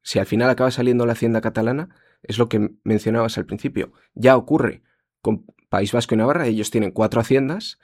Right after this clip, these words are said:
una por provincia, y ahora con Cataluña, no, vamos, no sé cómo funcionaría. Esto es una de las cosas que evitó que en dos mil diecisiete llegara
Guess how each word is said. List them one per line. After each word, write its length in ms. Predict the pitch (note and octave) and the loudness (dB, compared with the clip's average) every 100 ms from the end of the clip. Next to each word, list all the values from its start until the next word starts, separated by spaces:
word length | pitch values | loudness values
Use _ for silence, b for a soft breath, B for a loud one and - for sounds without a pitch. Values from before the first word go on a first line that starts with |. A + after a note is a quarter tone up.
| _ _ _ - | _ _ _ -10
una 280 | - A2+ G2 | -2 -2 -2
por 140 | F#2 | -4
provincia, 480 | A#2+ C#3+ C#3+ F3+ - | 0 0 0 -6 -6
y 80 | G#2+ | -4
ahora 340 | G#2 B2 C3 _ _ _ _ _ _ _ _ _ | 0 0 -2 _ _ _ _ _ _ _ _ _
con 160 | - A2 | -2 0
Cataluña, 640 | G#2 G#2+ A2 B2 C#3+ - _ _ _ _ _ _ _ _ _ | 0 0 0 2 0 -2 _ _ _ _ _ _ _ _ _
no, 160 | - - | -12 -10
vamos, 340 | - A#2+ G2+ - | -4 -2 -2 -4
no 320 | G#2 - B2+ | -6 0 0
sé 120 | - | 0
cómo 140 | B2 A2+ | -2 -2
funcionaría. 440 | G#2+ G#2+ A2 A#2+ | -2 -2 0 0
Esto 440 | - C#3+ - D3 b b b _ _ | 2 0 2 0 b b b _ _
es 220 | C#3+ C#3 C#3+ | 2 2 2
una 160 | C#3+ | 4
de 60 | C3 | 2
las 140 | C3 | 0
cosas 300 | C#3+ C3+ A2+ | -2 -2 -2
que 160 | - G#2+ | 0 0
evitó 520 | G2+ F#2 C#3 B2 - _ _ _ - | 0 0 2 2 -2 _ _ _ -2
que 360 | G#2+ G#2 F#2+ G#2 | 0 0 -2 -2
en 100 | G#2 | -2
dos 160 | G#2+ | 0
mil 120 | A#2+ | 0
diecisiete 640 | A#2+ A#2 - D3+ - - _ - | 0 -4 -2 -2 -4 -10 _ -10
llegara 580 | G#2+ G#2 A#2 A2 G#2+ | -6 -2 2 2 0